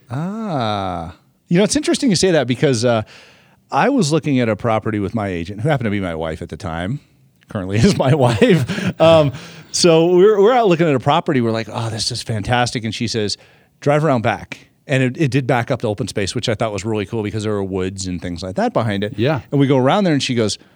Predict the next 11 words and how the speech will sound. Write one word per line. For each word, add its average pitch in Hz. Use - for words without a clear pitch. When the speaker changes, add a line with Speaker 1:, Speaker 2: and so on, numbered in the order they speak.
Speaker 1:
"There's 92
a 87
fence 92
post 85
there. -
That 117
hasn't 110
been 98
there 95
very 90
long. 90